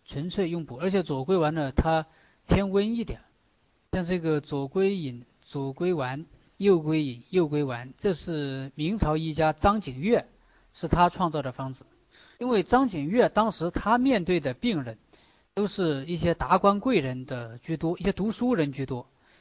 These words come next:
这些人呢，往往伤阴伤得比较重，要么肾阴虚，要么肾阳虚，所以这个左归饮、左归丸、右归饮、右归丸，这个一般都是用于他们的。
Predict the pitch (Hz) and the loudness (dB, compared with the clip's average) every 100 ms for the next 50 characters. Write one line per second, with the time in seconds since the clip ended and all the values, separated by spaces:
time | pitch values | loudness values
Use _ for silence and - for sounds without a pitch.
0 | _ - 196 180 165 165 156 143 170 160 | _ -2 0 2 2 2 2 2 2 0
1 | 120 - _ _ _ - 185 185 180 180 | -2 -8 _ _ _ -4 -2 0 -2 -4
2 | - 170 165 127 131 131 143 _ _ _ | 0 0 0 -2 -4 -4 -8 _ _ _
3 | _ _ _ - 190 156 135 - 190 170 | _ _ _ -2 2 2 0 0 0 0
4 | 185 151 143 139 - 170 156 139 170 131 | -2 -4 -6 -8 -4 -2 0 -2 -2 -2
5 | 131 143 147 139 - 190 180 214 156 135 | -4 -6 -8 -6 0 0 4 2 2 -2
6 | 127 - _ _ _ _ _ _ - 151 | -4 -12 _ _ _ _ _ _ -6 -4
7 | 151 220 233 175 123 123 - 143 139 185 | 0 2 2 0 -4 -8 -6 -4 0 0
8 | 151 139 165 220 175 180 175 135 127 180 | 0 -2 0 2 4 4 2 -4 -2 0
9 | 151 151 123 117 - _ _ _ _ _ | 2 0 -2 -6 -16 _ _ _ _ _
10 | - 196 170 170 190 190 185 165 165 135 | -4 -2 0 -2 0 0 -2 -2 -2 -4
11 | 156 190 151 135 - 165 165 131 | -4 -4 -2 -2 -2 -2 -6 -10